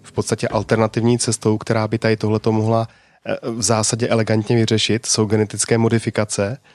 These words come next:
které by vlastně těm rostlinám jako takovým přinesly, <clears throat> přinesly jejich, eh, jejich daleko větší odolnost a tím pádem používání například méně, méně pesticidů a dalších chemických látek, které určitě nejsou pro na-, pro životní prostředí, potažmo pro nás,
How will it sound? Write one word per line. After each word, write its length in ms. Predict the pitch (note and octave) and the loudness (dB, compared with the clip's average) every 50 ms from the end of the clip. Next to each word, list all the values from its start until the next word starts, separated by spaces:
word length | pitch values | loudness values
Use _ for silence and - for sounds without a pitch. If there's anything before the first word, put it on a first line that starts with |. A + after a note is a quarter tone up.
| _ _ _ | _ _ _
které 360 | - - - A2 G#2+ G#2+ G#2+ | -4 0 2 2 4 2 2
by 140 | G#2 G#2+ A2+ | 2 2 2
vlastně 320 | G#2+ G#2+ G#2 - - A#2 G#2 | 2 2 2 2 0 0 0
těm 160 | - A#2 A2+ | 2 2 0
rostlinám 520 | A2 G#2+ - - - A#2+ A2+ A2+ A2+ A2+ | 0 0 -2 0 2 2 4 4 4 4
jako 200 | A2+ A2 - A#2+ | 2 2 2 0
takovým 540 | - - G#2 - A2 G#2 G#2+ G#2+ A2 A2 A2 | 0 -2 -2 0 0 2 2 4 4 2 2
přinesly, 680 | - - - A2+ G#2+ G#2+ G#2+ - - A#2 A2+ A2+ A2 A2 A#2+ - - A2+ A#2 | 0 0 2 2 4 4 2 2 4 4 4 4 4 2 -2 -2 2 4 4
<clears throat> 280 | A2 G2+ G2 F#2 G2+ | 4 4 2 -2 -6
přinesly 540 | - - - G#2+ G#2+ G#2+ - - A#2+ A2+ G#2+ - _ - - | -4 0 0 2 2 2 2 2 2 2 2 0 _ -4 0
jejich, 340 | A2 A2 G#2+ A2 A2 - - | 2 4 4 4 2 2 0
eh, 40 | A2+ A2 G#2+ F#2+ | 2 2 2 2
jejich 280 | E2 A2 A2 A2 G#2 G2+ | 2 2 2 2 2 2
daleko 300 | G#2+ G#2+ A2+ A2+ - A2 | 2 2 2 2 2 2
větší 260 | A2 A2 - - A#2 | 2 2 2 2 2
odolnost 460 | A2+ A2+ A2 G#2+ G#2+ G#2+ A2 A2+ - - | 2 2 4 4 4 2 2 0 -2 -6
a 60 | A2+ | -4
tím 200 | - - A#2 G#2+ | 0 2 2 2
pádem 320 | - A2 G#2+ G#2+ A2 A2 | 2 0 2 2 2 0
používání 600 | G#2 - A2 G#2+ G#2 G2+ G#2 G2+ G#2 G#2+ G#2+ A2 | 2 0 0 2 2 0 0 0 0 0 2 2
například 480 | G#2 G2+ G2 - - A2 - - A2+ G2+ | 2 0 0 -2 -4 -4 -2 -2 -2 0
méně, 380 | G#2 G#2 G#2 G#2+ A2 G#2+ G#2 - - _ _ _ | 0 0 0 2 2 0 0 -2 -6 _ _ _
méně 260 | - G2 G2 G#2 A2 G#2+ | -2 0 2 2 2 0
pesticidů 920 | - _ - G2+ F#2 - - - A2+ - - - G#2 G#2+ G#2+ G#2 G#2+ - | 0 _ -4 -4 -2 -2 -2 -2 -2 -2 0 0 0 2 2 2 0 0
a 40 | |
dalších 380 | G#2+ G#2 G#2 G#2 A2 - A#2 - | 0 0 0 0 0 0 -2 -2
chemických 380 | - G#2+ G#2+ G#2 - - A2 G#2 | 0 0 -2 -2 -2 -4 -2 -2
látek, 260 | G2+ G2+ G#2 A2+ G#2+ | -2 -2 -2 -4 -4
které 280 | - - A2+ A2 A2 - - - | -2 0 0 2 0 0 -2 -2
určitě 420 | A#2+ A2+ - - - A#2+ - A#2+ | -2 0 0 0 -2 0 0 2
nejsou 380 | A2 G#2+ G#2 G2+ - A2 A2+ A2 | 2 2 2 2 2 0 0 0
pro 220 | - - A2+ G#2+ | 0 0 0 0
na-, 100 | G#2 F#2+ - - F#2 | 0 -2 -4 -6 -4
pro 280 | - A2 G#2 G2 F#2 - - _ - | 0 0 0 0 -2 -6 -12 _ -6
životní 400 | - G2 G#2 A2 A2 - A#2 A2 | -4 0 0 0 0 2 0 0
prostředí, 420 | - A2+ G#2+ - - A#2 G#2+ G#2+ | 0 0 -2 0 0 0 0 -2
potažmo 380 | G2+ G#2 G#2 - G#2 G#2 A2+ G#2 | -2 -2 -2 -2 0 0 -2 -2
pro 180 | - - G#2 | -2 -2 -2
nás, 300 | G#2 G2+ G2+ G#2 G2+ - | 0 0 0 0 0 -2